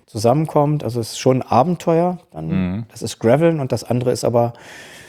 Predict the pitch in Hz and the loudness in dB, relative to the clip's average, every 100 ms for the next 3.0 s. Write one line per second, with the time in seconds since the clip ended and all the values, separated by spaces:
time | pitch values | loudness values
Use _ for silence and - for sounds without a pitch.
0 | - - 123 147 131 _ - 110 131 - | -20 -14 -2 0 0 _ 0 2 2 0
1 | 131 131 120 120 113 117 117 - 120 117 | 0 2 2 2 0 -2 -2 -2 -2 -2
2 | 123 - 104 - 104 160 143 151 143 143 | -4 -2 -2 0 2 2 2 2 2 -2